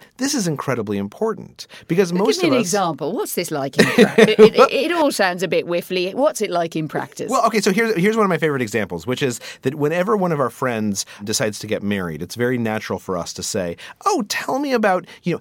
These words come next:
Speaker 1: how did you propose? How did you know that it was time to get married? What, what's it like planning the marriage?" What we don't do is when our, one of our friends is getting divorced is say, "Oh,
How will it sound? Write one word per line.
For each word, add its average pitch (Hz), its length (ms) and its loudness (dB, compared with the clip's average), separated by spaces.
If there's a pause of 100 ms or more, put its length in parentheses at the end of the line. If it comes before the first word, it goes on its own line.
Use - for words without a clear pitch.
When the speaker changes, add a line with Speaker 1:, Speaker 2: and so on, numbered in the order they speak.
Speaker 1:
how - 180 -2
did 185 180 -4
you 139 80 -4
propose? 143 440 -4
How 185 120 -2
did 208 180 -2
you 185 60 0
know 143 260 0
that 135 100 -2
it 117 60 0
was 104 120 -6
time 127 280 -4
to - 80 -10
get 95 180 -4
married? 113 440 -2 (200)
What, 147 180 0
what's 170 240 0
it - 80 0
like 165 160 -4
planning 139 400 -2
the 110 80 0
marriage?" 113 480 -2 (260)
What 156 200 4
we 170 140 -2
don't 196 340 0
do 123 240 0
is 123 160 -2
when 131 100 -2
our, 123 80 0
one 127 160 -2
of 113 80 -2
our 107 120 0
friends 113 180 -6
is 104 60 -10
getting 101 200 0
divorced 156 460 -2
is 120 100 -2
say, 113 240 0 (200)
"Oh, 285 120 -2